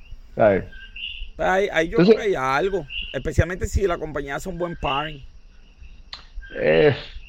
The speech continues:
Speaker 1: sí.
Speaker 2: Si la compañía te parea uno a uno y uno puede ap-, a, a esta, eh, aportar dos por ciento del sueldo.
Speaker 1: Eh,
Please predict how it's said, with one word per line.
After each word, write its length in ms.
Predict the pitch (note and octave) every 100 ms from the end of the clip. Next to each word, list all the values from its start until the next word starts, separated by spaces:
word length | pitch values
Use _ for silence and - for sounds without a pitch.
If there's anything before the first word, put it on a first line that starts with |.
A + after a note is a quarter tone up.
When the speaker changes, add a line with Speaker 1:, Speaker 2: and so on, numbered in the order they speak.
| - - - - - - - - - - - -
Speaker 1:
sí. 220 | E3+ D#3+ - - - - - - - - - - - -
Speaker 2:
Si 60 | F3+
la 120 | G3+
compañía 400 | A3 G#3+ G#3+ B3
te 120 | C4+
parea 380 | C4+ B3+ C4 A#3
uno 280 | A3 G#3 F#3+
a 80 | G3
uno 320 | G3+ E3+ C#3+
y 60 | D3
uno 160 | F3+
puede 180 | F#3+ G3
ap-, 100 | F#3 F#3+
a, 320 | F3 F3+ - E3
a 100 | D#3
esta, 420 | E3 E3+ D3+ C#3
eh, 60 |
aportar 460 | C3 C#3 C#3 B2+ A#2+
dos 120 | B2 -
por 120 | F3+
ciento 300 | D#3 F#3+ F#3+
del 100 | F3
sueldo. 320 | D#3 F3+ D#3 -
Speaker 1:
Eh, 760 | - G3+ F#3+ F#3 F3+ E3+